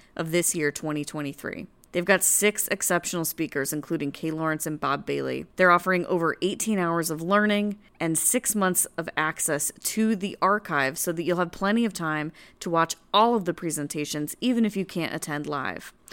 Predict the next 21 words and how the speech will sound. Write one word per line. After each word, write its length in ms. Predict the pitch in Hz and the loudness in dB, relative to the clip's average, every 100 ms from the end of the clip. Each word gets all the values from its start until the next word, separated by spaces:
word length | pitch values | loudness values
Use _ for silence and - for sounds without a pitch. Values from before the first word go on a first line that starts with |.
| - - | -18 -4
But 100 | 185 | 0
if 100 | 208 | 2
you 80 | 220 | 2
can 380 | - - 277 349 | 0 2 4 4
attend 360 | - 180 160 | 2 0 -2
live, 340 | 151 151 147 147 - - | 0 0 0 -2 -12 -6
they're 160 | - 190 | 4 8
offering 640 | 196 196 214 208 202 202 196 - | 8 6 2 2 2 0 -2 -6
a 80 | |
question 420 | 175 208 214 - 247 | 0 4 4 4 4
and 100 | 233 | 4
answer 300 | 185 190 185 | 2 0 -2
portion 600 | - 180 170 190 170 170 | 0 0 2 0 0 -2
for 240 | - 175 - | -4 -4 -2
each 500 | 190 185 - - - _ | -2 -2 0 -2 -4 _
lecture. 560 | 160 135 - - - - _ | -2 -2 -2 -8 -8 -12 _
Check 300 | - 226 226 | -2 2 4
out 420 | 262 254 247 - | 4 4 4 0
the 80 | - | -6
conference 560 | 233 175 160 165 156 151 - | -2 0 0 0 -2 -2 -2
at 180 | 151 | -2